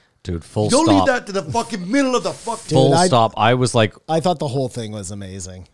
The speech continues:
Speaker 3: I
Speaker 1: I
Speaker 3: thought the way he did it in the middle of the podcast, you, if that's what he had done at the beginning, the whole thing would have had this conspiratorial
Speaker 1: I agree.
Speaker 3: vibe to it. No, he laid you with cold, hard facts,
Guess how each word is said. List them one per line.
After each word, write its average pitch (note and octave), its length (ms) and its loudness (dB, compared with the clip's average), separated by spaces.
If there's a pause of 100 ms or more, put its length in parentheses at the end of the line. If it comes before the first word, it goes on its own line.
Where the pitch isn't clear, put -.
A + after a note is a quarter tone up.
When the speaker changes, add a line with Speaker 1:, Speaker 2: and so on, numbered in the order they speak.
Speaker 3:
I D#3+ 180 0
Speaker 1:
I C#3+ 40 0
Speaker 3:
thought F3 320 0
the E3 100 0
way D#3+ 160 0
he C#3 160 -6
did D#3+ 240 -4
it E3 240 -2
in D3+ 120 -4
the C3+ 60 -4
middle E3+ 280 2
of F#3 60 0
the E3+ 80 -2
podcast, D3+ 760 -4 (540)
you, G3+ 260 0 (220)
if G3+ 160 0
that's A3 280 -2
what C#4 80 -2
he B3 140 -6
had A#3+ 140 2
done D#3+ 220 0
at E3+ 100 -4
the E3 100 -4
beginning, D3 520 -2 (160)
the D3+ 120 -2
whole F3+ 200 0
thing F#3+ 240 -2
would E3+ 120 0
have C#3 100 -4
had C#3+ 160 -6
this D3 240 -6 (140)
conspiratorial B2 1300 -4
Speaker 1:
I F#2+ 80 -2
agree. G2 340 0
Speaker 3:
vibe C#3 340 0
to C3+ 160 -4
it. F#2+ 160 -10 (140)
No, E3 340 0 (160)
he G#3+ 200 2
laid G#3+ 300 2
you F#3+ 100 -2
with C#3+ 200 -4 (240)
cold, G#3+ 360 4
hard F3+ 340 -2
facts, - 460 -4